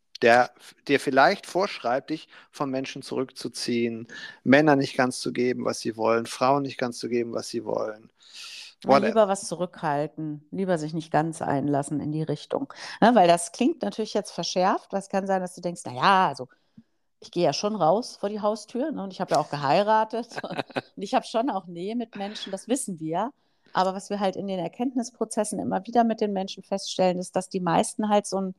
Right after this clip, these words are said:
Speaker 2: Quäntchen zurückhalten aufgrund dieser, ähm, schmerzhaften Erfahrungen. Und da nochmal, also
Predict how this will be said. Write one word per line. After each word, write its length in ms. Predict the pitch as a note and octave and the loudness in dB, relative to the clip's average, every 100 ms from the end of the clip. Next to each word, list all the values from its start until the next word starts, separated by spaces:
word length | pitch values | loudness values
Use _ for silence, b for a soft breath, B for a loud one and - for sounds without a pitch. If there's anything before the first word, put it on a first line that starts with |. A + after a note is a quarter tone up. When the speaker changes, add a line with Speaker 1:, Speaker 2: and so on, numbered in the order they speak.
| _ _ _ _ _ _ | _ _ _ _ _ _
Speaker 2:
Quäntchen 540 | - A3 B3 - A3 - | 2 6 6 4 -2 -4
zurückhalten 760 | F#3 F#3 F#3+ D#3 C#3+ C#3+ D#3 | 0 0 0 2 2 2 -2
aufgrund 460 | - - - F3 - | -6 -4 -4 -4 -2
dieser, 520 | F#3 F3 D#3+ D#3+ - _ _ _ _ _ - | 6 8 8 6 -2 _ _ _ _ _ 4
ähm, 360 | E3+ D#3+ E3 | 6 6 2
schmerzhaften 640 | D#3+ F#3 F#3+ - F3+ - E3 | -6 -2 -2 0 -6 -4 -8
Erfahrungen. 680 | D#3 - D#3 D#3 C3+ C3+ - | -4 0 2 2 0 -2 -4
Und 180 | D#3+ | 2
da 180 | E3 F3 - - | 4 4 -2 -14
nochmal, 560 | F3 F#3 F#3 F#3+ F3 D3+ | -8 -6 -2 2 2 2
also 300 | D#3+ D#3+ D#3+ | -2 -2 -6